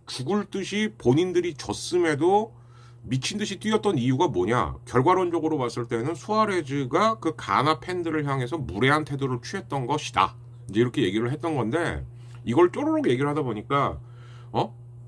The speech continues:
"마라도나 그랬고, 수아레즈 그랬고." 이제 그러면 이제 팩트 체크하시는 분들 입장에서는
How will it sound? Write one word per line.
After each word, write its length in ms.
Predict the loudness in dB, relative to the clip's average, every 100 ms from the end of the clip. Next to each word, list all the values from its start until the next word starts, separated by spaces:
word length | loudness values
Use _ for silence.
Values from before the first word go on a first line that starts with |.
| 0
"마라도나 520 | 4 6 4 4 2
그랬고, 420 | 0 -4 -4 -8
수아레즈 500 | -6 0 2 2 -2
그랬고." 480 | -4 -4 -4 -8 -8
이제 260 | 0 2 0 -4 -20 -20 -4
그러면 280 | 6 6 6
이제 160 | -2 -2
팩트 300 | -2 -2 -4
체크하시는 520 | -4 -4 -4 -2 -2
분들 180 | -2 -4
입장에서는 480 | -4 -4 -4 -8